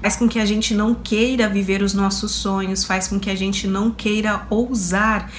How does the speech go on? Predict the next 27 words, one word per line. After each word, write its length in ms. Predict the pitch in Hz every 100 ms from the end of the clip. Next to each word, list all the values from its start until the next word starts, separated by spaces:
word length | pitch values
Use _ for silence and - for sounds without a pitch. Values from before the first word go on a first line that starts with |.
| - 185
dar 160 | 190
o 80 | 208 -
próximo 600 | 226 240 247 - 214 208 -
passo, 560 | 196 202 202 - 165 - - -
elevar 520 | 196 202 185 214 220
o 20 |
nível, 680 | 202 196 220 226 185 175 170
criar 440 | - 196 190 214 214
outras 340 | 214 - 196
amizades, 1040 | 196 190 180 190 214 208 185 180 160 - -
começar 600 | 202 208 196 - 226 226
um 100 | 214
novo 240 | 208 208
relacionamento, 840 | 202 202 196 202 180 175 196 202
começar 460 | - 196 185 220 208
um 60 | 208
novo 240 | 202 190
emprego, 400 | 185 190 202 196
começar 440 | 196 196 190 214 202
o 20 |
próprio 400 | - 202 196 196
negócio. 800 | 185 175 175 180 196 196 - 165 - -
As 80 |
pessoas 380 | - 196 202 196
acabam 500 | 196 196 202 202 220
se 160 | 226 226
perdendo 840 | - 214 196 185 185 214 202 196